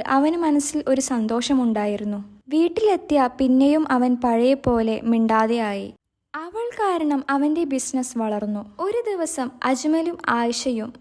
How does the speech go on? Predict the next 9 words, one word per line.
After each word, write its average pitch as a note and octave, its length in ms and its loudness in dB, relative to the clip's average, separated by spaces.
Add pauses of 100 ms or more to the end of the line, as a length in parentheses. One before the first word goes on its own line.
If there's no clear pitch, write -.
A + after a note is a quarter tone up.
ബിസിനസ് D4+ 500 -2
മീറ്റിങ്ങിന് F4 480 -4
പോകുമ്പോൾ A3+ 540 0 (220)
അവൻ A#3 260 0 (160)
അവൻ്റെ F4+ 340 2
മനസ്സിലുള്ളത് E4 800 0 (100)
അവളോട് A#3+ 460 2
പറഞ്ഞു. G#3 380 -2 (440)
"ആയിഷ, C4 360 -10